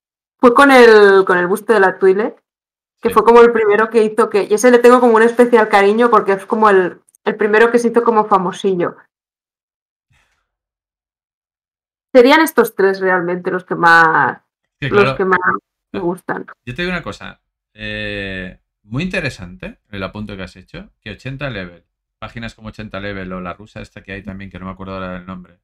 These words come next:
Speaker 2: te dan una repercusión brutal, ¿eh? Como artista. ochenta level, eh, te genera, te genera muchas visitas.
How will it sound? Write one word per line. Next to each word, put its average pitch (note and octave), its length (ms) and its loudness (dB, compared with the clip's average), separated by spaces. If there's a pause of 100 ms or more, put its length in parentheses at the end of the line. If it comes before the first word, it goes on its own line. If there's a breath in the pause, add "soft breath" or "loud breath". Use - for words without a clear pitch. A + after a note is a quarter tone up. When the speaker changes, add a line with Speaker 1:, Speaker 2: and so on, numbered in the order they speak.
Speaker 2:
te G#2 100 -18
dan G2+ 100 -14
una C#3+ 140 -8
repercusión B2+ 580 -14
brutal, G2+ 420 -18
¿eh? - 100 -20 (100)
Como F#2+ 160 -18
artista. - 440 -20 (540)
ochenta B2 420 -12
level, B2+ 400 -14 (880)
eh, G2+ 300 -12
te G2 80 -16
genera, A2 540 -12 (340)
te - 80 -20
genera G2 240 -14
muchas C3+ 280 -12
visitas. F#2+ 580 -20